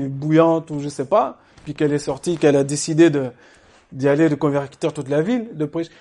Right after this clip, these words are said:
Moi, ça me gêne pas, hein, de prêcher l'évangile dans la rue. Euh, j'ai l'habitude à Paris, tout ça. Mais quand j'étais à Paris, mais c'est le contenu de ton message, ton auditoire, qui es-tu toi,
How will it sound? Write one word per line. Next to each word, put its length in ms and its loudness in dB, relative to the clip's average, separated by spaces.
Moi, 160 2
ça 160 4
me 40 2
gêne 300 4
pas, 380 2
hein, 40 -6
de 140 -2
prêcher 460 0
l'évangile 420 -2
dans 140 -4
la 100 -4
rue. 180 -8
Euh, 400 -8
j'ai 140 -10
l'habitude 320 -8
à 80 -2
Paris, 240 -8
tout 120 -16
ça. 180 -16
Mais 240 -14
quand 100 -14
j'étais 200 -12
à 80 -8
Paris, 260 -12
mais 240 -10
c'est 600 -4
le 100 2
contenu 480 2
de 100 -8
ton 160 -4
message, 600 -2
ton 220 4
auditoire, 680 -2
qui 160 2
es-tu 320 -4
toi, 480 2